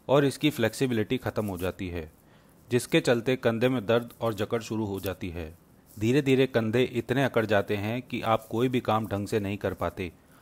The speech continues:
और यहाँ तक कंधे का हिलना डुलना भी बंद हो जाता है। इस सिचुएशन को मेडिकल टर्म में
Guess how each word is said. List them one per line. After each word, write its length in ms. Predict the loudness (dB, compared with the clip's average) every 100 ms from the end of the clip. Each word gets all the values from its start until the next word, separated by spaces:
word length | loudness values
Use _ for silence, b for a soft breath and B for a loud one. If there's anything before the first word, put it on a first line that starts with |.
| b -2
और 140 | 0
यहाँ 300 | 2 2 4
तक 160 | 2 0 -8 _
कंधे 280 | -2 0 0
का 140 | 2 2
हिलना 280 | 0 0
डुलना 300 | -2 -2 -2
भी 120 | 0 0
बंद 220 | -2 -4
हो 120 | -6
जाता 280 | -6 -8 -8
है। 220 | -10 -12 -20 b b -20 _ _ _ _ _ _ _ _ _ -2
इस 160 | -2 0
सिचुएशन 440 | -2 0 0 0
को 240 | -2 0 2
मेडिकल 480 | 2 4 4 4
टर्म 220 | 4 2 2
में 280 | 0 -2